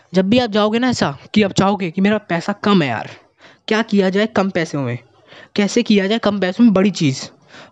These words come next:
तब आपकी रियल क्रिएटिविटी दिमाग चलेगा आपका कि हाँ यार, ये किया जा सकता है, ये भी किया जा सकता है। और ना बोल देते हो जब आप, जैसे मान लो बोलो, पाँच हज़ार रुपये में प्रोडक्ट बना रहा है, ये तो हो ही नहीं पाएगा। जैसे ही आपने ये सेंटेंस बोला कि ये काम मुझसे हो ही नहीं पाएगा,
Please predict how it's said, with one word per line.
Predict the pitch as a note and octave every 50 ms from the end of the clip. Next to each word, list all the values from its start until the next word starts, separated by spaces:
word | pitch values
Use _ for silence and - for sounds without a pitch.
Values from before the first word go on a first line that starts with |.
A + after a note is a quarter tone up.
| _ _ -
तब | B3 A3 A3+
आपकी | G#3+ A3 - - B3
रियल | G3+ G#3 G#3+ G#3+
क्रिएटिविटी | - - G#3 G3 F#3 - F#3+ G#3+ A#3
दिमाग | F#3+ G3 F#3 E3+ G3
चलेगा | - - F#3 E3+ D3+ B2+
आपका | A2 A2 - - A#2+ - - - _ _ - - - - -
कि | - D#3+
हाँ | D3+ D3+ C#3+ C3+
यार, | B2 A#2+ A#2+
ये | B2 C3+ D3 D#3
किया | - - D3 C3+ C3
जा | C3 A2
सकता | - - - - - A#2+
है, | C3+
ये | C#3+ D3
भी | D3+ D#3+ D3+
किया | - D3+ C3+
जा | B2+ B2+
सकता | - B2 A2+ B2 C#3
है। | C3 B2+ A2+ - - - - - - -
और | A#3
ना | A3 G3+ G3 G3 A3 B3
बोल | A3 A#3+ A#3 G3
देते | G#3 G3 - G#3
हो | G3+
जब | F3 F3 D#3+
आप, | D3 B2+ - - - - - _ - _ _ _ -
जैसे | F3 F#3
मान | F#3 F3+
लो | F3+ F#3
बोलो, | F3 F3+ F3 E3 - _ _ _ _ _ _ _
पाँच | - F3 F#3
हज़ार | F#3+ F3+ G3 G3
रुपये | F#3 F3 F#3
में | G3 F#3
प्रोडक्ट | - F#3 F#3 E3+
बना | D#3 D3 C3+
रहा | C3+ C#3+
है, | D#3 - -
ये | G#3+
तो | G#3 - A3+
हो | F3 F#3 G3
ही | A3
नहीं | G3 F#3
पाएगा। | E3+ - A#2+ B2 B2 A#2+ A#2+ - - A2 - _ - - - - - - _ _ -
जैसे | F3+ F#3 G3 - C#4
ही | C4 B3+
आपने | G#3 G3+ - A#3+ A#3+
ये | A3+ G#3+ A3+
सेंटेंस | - - G#3 G3+ F#3+ A3+ A3+ F#3+
बोला | F3 F3+ F3 D3+ - - - _ _ _ _ _ _ _ _ _ - - - _ - -
कि | - F#3+
ये | F#3 G3+ A#3+ B3+
काम | A#3+ - G3 F#3 A3 A3
मुझसे | G#3 F#3+ F3+ - - A3+
हो | G#3+ G3 F#3 E3+ E3+
ही | F3 G3
नहीं | F3+ E3 E3+ E3+ E3
पाएगा, | - D3+ C3+ B2+ B2+ B2+ C3+ C3+ A#2+